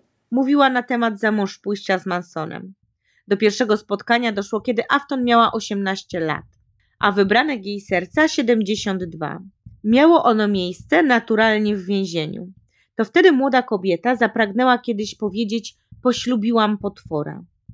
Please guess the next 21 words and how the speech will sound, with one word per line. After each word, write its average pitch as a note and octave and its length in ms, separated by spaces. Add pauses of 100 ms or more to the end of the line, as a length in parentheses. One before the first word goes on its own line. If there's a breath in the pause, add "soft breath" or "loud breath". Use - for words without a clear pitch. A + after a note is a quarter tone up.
Ale G#3+ 280
od G#3 140
początku. F#3 640 (500 soft breath)
Afton F4+ 360
dorastała B3+ 520
w F#3+ 80
biednej G#3 360
dzielnicy, F3+ 720
w F3+ 80
Bunker G3 400
Hill, F#3 340 (300)
gdzie A3 200
kultywowane A#3 720
były A#3 300
wartości C4+ 540
religijne G#3 560
i G3 140
rodzinne. F3 600 (420)
Rodzice A3 420
jej C4 180
byli F#3 380